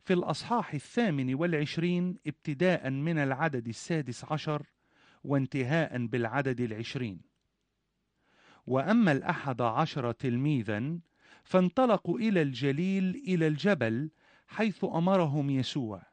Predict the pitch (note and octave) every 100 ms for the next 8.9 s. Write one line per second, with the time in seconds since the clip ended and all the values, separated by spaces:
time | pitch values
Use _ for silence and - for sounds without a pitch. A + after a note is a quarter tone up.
0 | _ _ _ _ _ _ _ _ - -
1 | C#3 F#3 C#4+ C4 G3 F#3 G3 E3 A#2 A#2+
2 | E3 _ _ _ - - C#4 F#3+ D#3 C#3
3 | D#3 F3 F3 E3+ _ _ _ _ - D#3+
4 | F3 E3 E3 A#3+ G3 D3 C3+ G3+ F3+ E3+
5 | D3 D#3+ D3 - F#3 - A2 - _ _
6 | _ _ _ _ _ _ _ _ - C#3
7 | B2+ - F#3+ C#3+ B2 A#2+ A2+ G#2+ F3+ D3
8 | A#2 A#2+ A#2+ C3+ A#2 C#3 C#3 A#2 B2